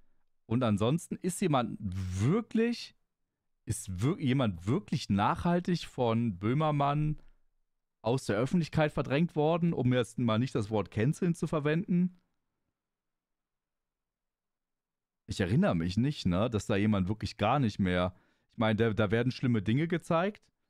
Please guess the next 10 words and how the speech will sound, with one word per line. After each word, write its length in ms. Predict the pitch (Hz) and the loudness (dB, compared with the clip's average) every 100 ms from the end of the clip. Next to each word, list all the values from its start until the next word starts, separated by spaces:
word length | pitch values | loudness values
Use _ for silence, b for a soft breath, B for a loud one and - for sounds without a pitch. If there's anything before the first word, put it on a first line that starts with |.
| _ _ _ _ _ _ _ _ - | _ _ _ _ _ _ _ _ -6
aber 200 | 104 110 | -2 0
irgendwie 320 | 120 151 165 | 2 2 2
ist, 240 | 127 - | 0 -2
bleibt 280 | - 113 131 | 0 0 0
es 100 | 127 | -2
ja 100 | 127 | -2
trotzdem 400 | 110 139 - 131 | 0 -2 0 -2
alles 260 | - 120 120 | 0 0 0
so 80 | 117 | -2
konsequenzlos. 1120 | 110 92 90 120 190 - - 71 69 - - | 0 0 0 0 0 0 -2 0 0 -4 -10